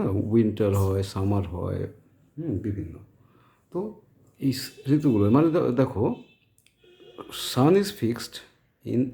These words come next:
its একটা, উম, elliptical অরবিটের এক জায়গায় সান ফিক্সড। আর্থটা যখন কাছাকাছি আসছে, এই জায়গাটা আসছে,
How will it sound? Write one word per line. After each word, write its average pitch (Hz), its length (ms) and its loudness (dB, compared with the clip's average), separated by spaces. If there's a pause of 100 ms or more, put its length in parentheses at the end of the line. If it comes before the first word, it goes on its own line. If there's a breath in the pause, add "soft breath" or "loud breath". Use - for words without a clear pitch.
(120)
its 135 180 -8 (640)
একটা, - 240 0 (720 soft breath)
উম, 98 640 0 (140)
elliptical 131 480 2
অরবিটের 120 380 2
এক 101 140 0
জায়গায় 123 300 0
সান 120 200 2
ফিক্সড। - 360 -6 (720)
আর্থটা 131 420 2
যখন 131 160 6
কাছাকাছি 123 540 0
আসছে, 95 200 -4
এই 147 160 0
জায়গাটা 98 360 0
আসছে, 135 300 -4